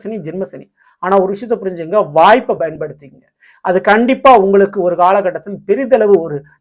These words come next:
நல்ல ஒரு அங்கீகாரத்தை கொடுக்கும். அதனால வேலை சம்பந்தப்பட்ட விஷயத்துல எந்த விதமான வாய்ப்புகள் கிடைச்சாலும் அதை பயன்படுத்திக்கிட்டீங்கன்னா இந்த ஏழரை சனி, ஜென்ம சனி நடக்கும் பொழுது உங்களுக்கு சரியான ஒரு அங்கீகாரத்தை கொடுத்து உங்களை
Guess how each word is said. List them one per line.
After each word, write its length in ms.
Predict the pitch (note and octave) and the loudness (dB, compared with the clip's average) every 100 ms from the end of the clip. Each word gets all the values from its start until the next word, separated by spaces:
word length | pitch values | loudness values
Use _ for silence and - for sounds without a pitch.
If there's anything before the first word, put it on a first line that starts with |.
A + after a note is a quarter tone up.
| F3+ | 0
நல்ல 200 | A#3 B3 | 2 4
ஒரு 80 | G3 F3 | 4 0
அங்கீகாரத்தை 580 | A3+ B3+ A3+ F3 E3 D3+ | -2 2 2 2 -4 -10
கொடுக்கும். 340 | C#3+ C#3+ C3 _ _ _ - | -12 -16 -20 _ _ _ -4
அதனால 240 | E3+ E3+ F3 F3 D3 G3 | -2 0 0 -2 0 4
வேலை 300 | B3+ B3+ B3+ - - | 6 6 4 -2 -8
சம்பந்தப்பட்ட 360 | F#3+ F#3 F3 D3+ | -4 -4 -4 -10
விஷயத்துல 340 | - D#3+ F3 D3 E3+ | -8 -6 -4 -4 -4
எந்த 140 | A#3+ C#4+ | -2 0
விதமான 280 | C4+ A3+ G3 D#3+ | 2 2 2 4
வாய்ப்புகள் 420 | F3 A#3+ - G3+ | 2 2 -2 -8
கிடைச்சாலும் 360 | D#3 C#3+ D#3 D#3 | -8 -10 -12 -12
அதை 100 | C#3 C3 | -12 -8
பயன்படுத்திக்கிட்டீங்கன்னா 800 | G3 A3+ F#3 - A2+ C#3 D3 E3+ - _ _ - | -6 -6 -8 -12 -20 -20 -12 -12 -12 _ _ -14
இந்த 100 | D3 D3 | -6 -2
ஏழரை 180 | A3 G#3+ A3 | 0 -2 -6
சனி, 120 | F3 | -8
ஜென்ம 220 | F3 A#3+ A3 | -8 -8 -8
சனி 160 | F3+ D3 | -10 -8
நடக்கும் 400 | E3 G#3 B3+ F3+ | -4 -4 -4 -6
பொழுது 300 | D#3+ D3 D3+ D#3 _ _ - | -6 -10 -12 -14 _ _ -8
உங்களுக்கு 300 | D#3+ D#3 D3 E3+ | -6 -6 -8 -6
சரியான 380 | F#3 G#3+ A#3 A#3+ F#3 | 0 4 4 4 0
ஒரு 100 | D#3 - D#3 | -4 -6 -8
அங்கீகாரத்தை 560 | G#3 B3+ A3+ F3+ D#3 E3 | -2 4 4 2 -8 -12
கொடுத்து 340 | D#3+ F3 E3+ D#3+ _ _ - F3+ | -10 -10 -12 -16 _ _ -8 -2
உங்களை 360 | B3 C4 B3+ | 2 6 6